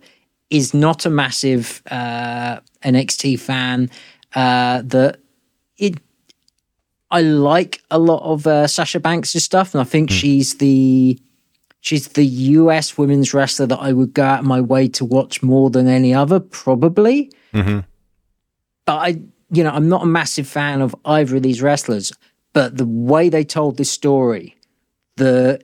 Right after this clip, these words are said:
Speaker 1: everything about it, it clicked, and it just felt like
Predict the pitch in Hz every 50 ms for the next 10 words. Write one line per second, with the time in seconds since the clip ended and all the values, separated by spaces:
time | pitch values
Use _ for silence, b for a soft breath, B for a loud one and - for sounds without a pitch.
0 | _ - 147 165 156 156 165 147 - - 156 143 139 131 117 139 143 151 156 160
1 | 151 - 127 107 - - - 127 120 - _ _ - - - - 127 135 147 -
2 | - - - - - - - 147 143 139 147 123 - - 143 - - - 151 151
3 | 143 127 - 151 139 143 156 156 - -